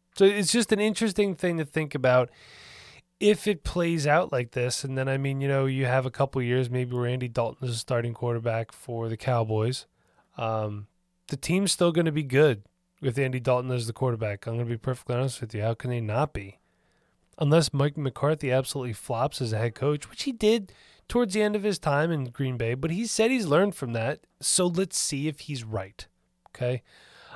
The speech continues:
Um, you know, that being said, we, we gotta take care of ourselves first. So,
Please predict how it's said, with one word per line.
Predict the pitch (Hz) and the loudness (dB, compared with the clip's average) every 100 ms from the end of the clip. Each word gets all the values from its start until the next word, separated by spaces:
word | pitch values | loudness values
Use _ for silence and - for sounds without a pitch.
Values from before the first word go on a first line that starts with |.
| - | -8
Um, | - 117 117 110 107 _ _ _ _ _ _ _ _ _ | 2 4 4 2 -4 _ _ _ _ _ _ _ _ _
you | 143 | 0
know, | 147 | 4
that | 147 151 | 4 4
being | 160 156 | 4 0
said, | 147 - 151 147 127 _ _ _ _ _ _ - | 0 4 4 4 -2 _ _ _ _ _ _ -4
we, | 156 185 | 0 0
we | 180 | 2
gotta | 165 160 | 4 4
take | 151 160 | 2 -2
care | - 147 | 0 0
of | 127 | 2
ourselves | 117 - 120 110 | 0 0 -2 -4
first. | - 110 101 - | -8 -12 -10 -10
So, | 120 104 | -8 -8